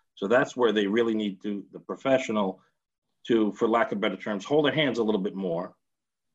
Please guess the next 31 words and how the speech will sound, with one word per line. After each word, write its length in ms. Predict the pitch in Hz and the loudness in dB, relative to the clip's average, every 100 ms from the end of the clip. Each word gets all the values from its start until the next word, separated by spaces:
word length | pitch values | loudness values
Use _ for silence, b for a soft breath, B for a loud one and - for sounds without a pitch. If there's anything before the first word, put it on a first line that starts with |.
| - | -6
and 140 | 104 | -4
walk 260 | 104 127 123 | 2 2 2
them 140 | 117 | -4
through 160 | - 113 | -4 -4
the 100 | 107 | -4
entire 400 | 95 120 120 101 | -4 -4 -2 -4
process, 560 | - 90 80 85 78 | -2 -2 -4 -6 -8
not 200 | 117 120 | -6 -4
just, 260 | - 110 - | -2 -2 -2
"Oh, 140 | 113 110 | 2 2
I'm 80 | |
gonna 140 | 107 95 | 2 -2
glue 180 | 101 92 | -2 -2
your 100 | 85 | -4
floor 280 | 127 120 | -2 -2
down," 320 | 95 85 82 80 _ _ _ - | -2 -6 -10 -14 _ _ _ -6
but 160 | 85 | -2
these 260 | 110 117 110 | 0 2 2
are 60 | |
the 120 | 98 95 | -2 0
right 320 | 98 104 95 | 2 2 0
steps 360 | - 92 - | -4 -4 -4
I 80 | 90 | -6
need 180 | 90 85 | -6 -10
to 80 | 85 | -12
take 340 | 92 87 87 | -10 -10 -12
to 60 | - | -12
get 160 | 92 85 | -10 -10
it 120 | 82 | -12
done 140 | 87 | -16
successfully. 540 | - 82 - - _ | -16 -20 -20 -20 _